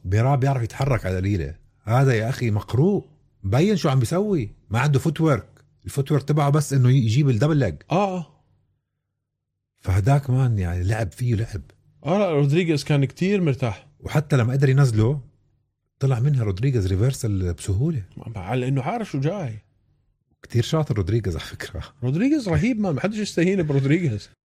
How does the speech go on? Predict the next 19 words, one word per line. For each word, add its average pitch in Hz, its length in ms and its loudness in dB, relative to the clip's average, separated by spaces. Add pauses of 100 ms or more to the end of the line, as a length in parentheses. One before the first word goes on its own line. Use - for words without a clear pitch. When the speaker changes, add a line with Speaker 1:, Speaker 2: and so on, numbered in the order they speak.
(460)
Speaker 2:
كريستيان 208 340 4
رودريغيز 180 440 4
لعيب، 139 420 0
مان. - 100 -8 (680)
Speaker 1:
وكان 104 300 0
عنده 101 240 0
أبر - 180 -2
كاتس - 360 -6
بجننوا. 104 540 2 (320)
Speaker 2:
آه. 104 220 -2 (140)
Speaker 1:
الأبر 92 300 -2
كاتس - 220 -2
والهوكس 98 280 0
كانوا 101 260 0
هن 82 520 -2 (680)
يعني 78 160 -6
بآخر 95 280 -4
الجولة 95 260 2
الثانية 113 680 0